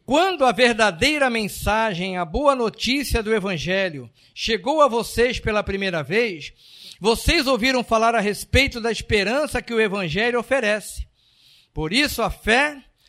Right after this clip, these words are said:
e o amor que vocês têm são baseados naquilo que esperam e que está guardado para vocês no céu."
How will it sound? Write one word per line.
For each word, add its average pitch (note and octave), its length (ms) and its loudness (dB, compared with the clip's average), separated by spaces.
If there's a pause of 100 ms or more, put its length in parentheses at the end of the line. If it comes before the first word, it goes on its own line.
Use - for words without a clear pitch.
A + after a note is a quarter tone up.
(140)
e G3 100 -4
o G#3+ 100 0
amor G3+ 600 4
que A3+ 160 -6
vocês G3 500 -4
têm B3 340 -2
são A3 240 -6
baseados G3+ 720 0
naquilo D4+ 640 -4
que - 140 -4
esperam F#3 680 -2 (540)
e G#3 100 -4
que G#3+ 140 -4
está G#3+ 340 0
guardado G3 960 0 (240)
para G3 220 0
vocês E3+ 540 -6
no E3+ 100 -10
céu." C3+ 300 -10